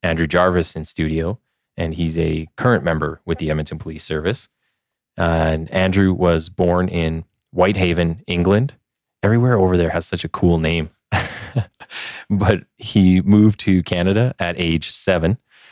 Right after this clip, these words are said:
He's lived in several provinces before he moved back to the U K at twenty-six years old. He joined the Royal Marines at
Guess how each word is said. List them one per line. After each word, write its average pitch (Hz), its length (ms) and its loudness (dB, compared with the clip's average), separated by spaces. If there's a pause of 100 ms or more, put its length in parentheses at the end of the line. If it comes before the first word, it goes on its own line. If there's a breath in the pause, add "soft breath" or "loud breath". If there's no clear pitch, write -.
(240 soft breath)
He's 85 640 0
lived 87 320 4
in 82 240 2
several 85 320 0
provinces 87 720 -2
before 85 520 -2
he 85 540 -8
moved 87 240 0
back 85 260 -2
to - 120 -4
the 87 100 -2
U 85 180 2
K 85 260 0
at - 140 -2
twenty-six 95 560 0
years 85 200 -2
old. 85 280 0 (680)
He 87 200 2
joined 90 380 2
the 85 320 2
Royal 90 380 4
Marines 87 640 -6
at 80 240 -10